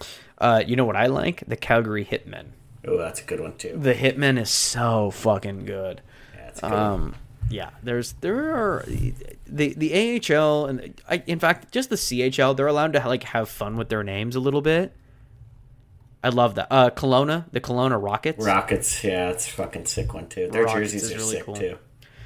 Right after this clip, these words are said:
Speaker 1: Uh, even, uh, it, like, if you look at the, their logo, the, uh, the Everett Silvertips, but because they're a bear and it has, like, the claw coming out.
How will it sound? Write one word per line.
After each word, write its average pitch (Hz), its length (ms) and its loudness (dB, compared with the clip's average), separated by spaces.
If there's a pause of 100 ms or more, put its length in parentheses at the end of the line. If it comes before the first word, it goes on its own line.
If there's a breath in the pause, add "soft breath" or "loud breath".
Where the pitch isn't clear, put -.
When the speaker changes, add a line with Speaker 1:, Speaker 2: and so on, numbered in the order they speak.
Speaker 1:
Uh, 143 280 2
even, 226 380 0
uh, 135 260 2
it, 135 180 2
like, 131 240 2
if 131 140 0
you 127 80 6
look 147 180 4
at 139 120 -2
the, 120 200 0
their 123 160 4
logo, 123 560 4
the, 120 140 -2 (120)
uh, 110 220 2
the 104 160 -4
Everett 117 300 0
Silvertips, 131 840 -2 (1080)
but 131 220 4
because 127 320 2
they're 123 180 4
a 110 60 4
bear 104 500 2 (200)
and 117 100 -2
it - 80 -2
has, 120 220 2
like, 113 140 -2
the - 60 -12
claw 107 360 -2
coming 131 280 0
out. 156 280 -2